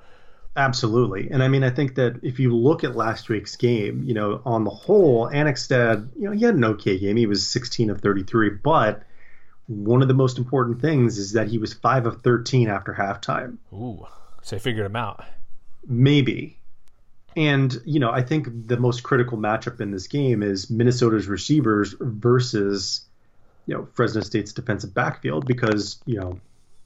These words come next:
Speaker 1: they have everybody coming back, Fresno State does. You know, Jaron Bryant, Tank Kelly, by the way, they both showed up really well on special teams last week. Let's not forget about that. But those two guys are gonna need to have a very good game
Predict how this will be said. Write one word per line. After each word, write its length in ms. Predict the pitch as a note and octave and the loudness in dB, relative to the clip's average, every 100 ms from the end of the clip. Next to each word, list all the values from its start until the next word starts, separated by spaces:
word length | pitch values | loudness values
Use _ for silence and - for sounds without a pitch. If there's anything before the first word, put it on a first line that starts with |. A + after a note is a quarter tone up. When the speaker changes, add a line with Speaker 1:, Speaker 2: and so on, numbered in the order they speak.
| _ _ - | _ _ 0
Speaker 1:
they 100 | E3 | 4
have 100 | F#3 | 4
everybody 340 | E3+ B2+ A#2 G#2 | 4 4 2 -2
coming 220 | G2 F#2+ | -4 -4
back, 240 | G2+ - | -6 -4
Fresno 200 | A2 - | -6 -6
State 280 | - B2 B2+ | -6 -6 -6
does. 400 | - - - - _ - - - _ - | -8 -12 -12 -14 _ -20 -20 -20 _ -4
You 80 | |
know, 60 | G2+ | -4
Jaron 360 | G2+ C3+ C3+ A#2+ | 2 4 4 4
Bryant, 300 | A2+ A2+ - | 2 0 -2
Tank 260 | G#2+ G#2 | -4 -4
Kelly, 400 | G#2+ G2 G2 G#2 B2 A2+ - - - _ - | -2 0 0 -2 -8 -12 -14 -20 -20 _ -8
by 160 | - A#2 | 0 2
the 80 | G#2 | 2
way, 160 | G#2+ | 2
they 140 | G2 G2 | 2 -2
both 260 | F#2+ C3 | 0 0
showed 220 | - A#2 F#2+ | 0 0 0
up 140 | F#2+ | -2
really 400 | A2 G#2+ A2 F#2+ | -8 -2 0 0
well 240 | G2 G#2 G2+ | 0 0 -2
on 60 | |
special 320 | F#2+ B2+ B2 | -2 -2 -2
teams 280 | A2 G#2 G2 | -4 -6 -4
last 260 | G2+ F#2+ - | -4 -6 -6
week. 160 | G2 | -8
Let's 120 | A#2+ G#2+ | -4 -6
not 160 | - | -6
forget 160 | - G2+ | -8 -8
about 180 | F#2+ F#2+ | -6 -2
that. 380 | G#2 A2+ G#2+ - - - - - - - | -2 0 -4 -10 -20 -20 -20 -20 -14 -2
But 160 | A#2+ | 0
those 220 | C3 G3+ G#3 | 4 4 4
two 140 | E3+ | 0
guys 580 | C3 A#2 A2+ G#2+ - - - | 2 2 2 0 -4 -10 -4
are 80 | C3+ | 0
gonna 180 | A#2 A2 | 0 0
need 200 | A2+ A2 | 0 -2
to 80 | |
have 440 | G2+ G#2 G#2 G2 - | -2 0 0 -2 -8
a 40 | |
very 320 | F2+ A#2+ A2+ | -2 2 2
good 200 | G#2+ A2 | 2 -2
game 480 | - C#3 E3+ - - | -2 -6 -6 -8 -12